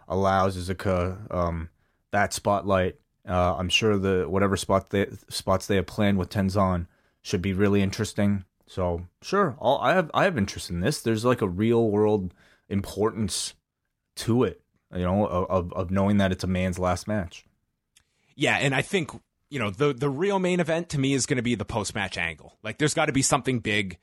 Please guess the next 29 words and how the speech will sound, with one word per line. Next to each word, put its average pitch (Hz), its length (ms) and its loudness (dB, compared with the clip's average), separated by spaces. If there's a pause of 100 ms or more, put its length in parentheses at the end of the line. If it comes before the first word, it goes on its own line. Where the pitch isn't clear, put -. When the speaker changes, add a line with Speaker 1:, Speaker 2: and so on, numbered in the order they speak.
(300)
Speaker 2:
after 123 320 -2
the 107 80 -2
match. 85 400 -6
To 139 120 -4
me, 120 300 0
that's 110 320 -2
where 113 160 0
you 104 160 -4
do 98 460 -6
whatever 120 340 0
you're 117 160 2
gonna 107 160 -4
do 101 180 -4
with 92 120 -8
Tenzan 92 520 -4
and 90 200 -6
Iizuka. - 380 -14 (680)
Speaker 1:
Yeah. 107 260 -2 (880)
Speaker 2:
They 98 80 -8
bury 107 300 0
the 98 100 -2
hatchet. 98 360 -6 (2000)
Speaker 1:
Or 139 80 4
the 120 80 2
claw. 92 400 0 (920)
Speaker 2:
Could 151 140 -4
be 135 80 0
many 123 240 2
things. 82 460 -12